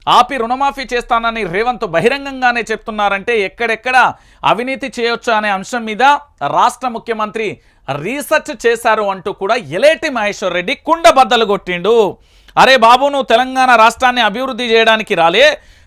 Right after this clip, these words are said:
తెలంగాణ రాష్ట్రాన్ని ఎట్లా దోసుకోవడానికి వచ్చినావు అనేది ఒక,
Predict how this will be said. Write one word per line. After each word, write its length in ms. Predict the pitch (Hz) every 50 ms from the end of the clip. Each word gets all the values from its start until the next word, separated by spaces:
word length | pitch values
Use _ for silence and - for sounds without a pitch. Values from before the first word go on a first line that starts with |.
| _
తెలంగాణ 460 | - 196 247 269 269 269 277 269 262 247
రాష్ట్రాన్ని 560 | 214 196 226 254 233 - - 269 269 262 254
ఎట్లా 260 | 208 214 214 - 285
దోసుకోవడానికి 760 | 254 208 247 269 277 - - 285 277 269 262 254 247 208 247
వచ్చినావు 360 | 233 226 226 - 233 214 208
అనేది 500 | 208 208 208 202 214 233 214 202 208 214 _ _ _ -
ఒక, 260 | - 160 - 196 180